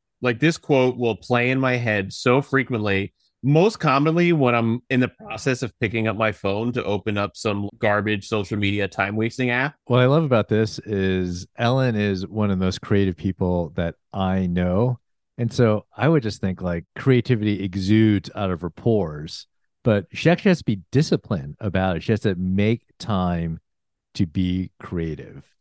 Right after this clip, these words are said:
Speaker 2: And that's something I learned when we were writing our book together. We would spend these short chunks of time working on the book for over a year. This is one of the most creative acts that I've done, but they were literally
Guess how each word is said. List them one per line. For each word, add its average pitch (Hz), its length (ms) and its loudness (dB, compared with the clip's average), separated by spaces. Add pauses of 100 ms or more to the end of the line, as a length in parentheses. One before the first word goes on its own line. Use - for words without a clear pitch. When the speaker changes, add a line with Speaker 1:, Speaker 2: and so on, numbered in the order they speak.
(580)
Speaker 2:
And 92 720 -4 (460)
that's 123 200 2
something 131 260 4
I 107 100 4
learned 101 680 2
when 92 340 -4
we 92 100 -2
were 87 140 0
writing 87 480 -2
our 92 120 -10
book 90 260 -4
together. 76 440 -8
We 90 200 -2
would 90 180 -2
spend 95 480 -2
these 85 320 -6 (160)
short 104 480 -2
chunks - 460 -4
of 85 160 -4
time 95 420 -6
working 90 560 -4 (240)
on 87 400 -8
the 82 120 -10
book 110 340 -4
for - 240 -8
over 82 340 -6
a 78 60 -8
year. 95 440 -6 (300)
This 104 80 -2
is 92 80 -2
one 95 100 0
of 87 60 -2
the 87 60 -4
most 85 180 -6
creative 87 400 -4
acts 87 300 -6
that 80 180 -8
I've 87 300 -8
done, 104 240 -2
but 95 160 -4
they 104 120 2
were 101 140 2
literally 110 640 2